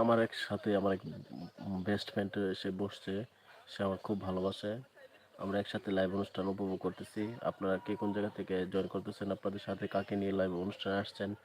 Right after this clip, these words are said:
নাকি একাই লাইভটা উপভোগ করতেছেন, কমেন্ট করে জানাবেন। আপনাদের প্রত্যেকটা কমেন্টের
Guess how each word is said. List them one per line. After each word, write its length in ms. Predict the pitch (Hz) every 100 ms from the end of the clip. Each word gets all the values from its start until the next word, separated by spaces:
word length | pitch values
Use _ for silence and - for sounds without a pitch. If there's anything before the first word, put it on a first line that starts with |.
| - - - -
নাকি 180 | 101 101 104
একাই 200 | 104 101 98
লাইভটা 720 | 95 - - 85 92 - 101 95 98
উপভোগ 220 | 104 101 95
করতেছেন, 320 | 101 101 107 104
কমেন্ট 200 | 101 101 98
করে 100 | 101
জানাবেন। 320 | 98 98 101 110 131 - _ - _ - - - -
আপনাদের 300 | - 101 101 95 - - - - -
প্রত্যেকটা 320 | 113 117 117
কমেন্টের 300 | 117 113 104